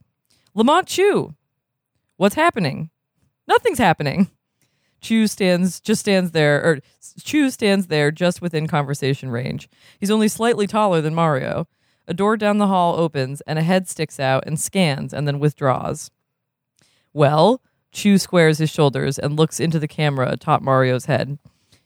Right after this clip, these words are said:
"You want me to say something for posterity?" "Sure." <laughs> "What should I say?" "You can say anything you want."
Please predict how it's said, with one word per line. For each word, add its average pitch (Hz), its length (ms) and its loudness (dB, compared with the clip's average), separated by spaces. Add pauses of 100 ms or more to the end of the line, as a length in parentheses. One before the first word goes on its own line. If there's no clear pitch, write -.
"You 165 80 -2
want 151 140 0
me 160 100 -2
to 151 80 0
say 156 220 0
something 202 320 0
for 180 160 -6
posterity?" 170 720 0 (1000)
"Sure." - 480 -2 (380)
<laughs> - 100 -14 (760)
"What 214 160 0
should 269 140 -4
I 269 80 2
say?" 175 540 -2 (560)
"You 226 160 0
can 370 120 -2
say 370 180 2
anything 381 320 0
you 403 100 2
want." 415 440 0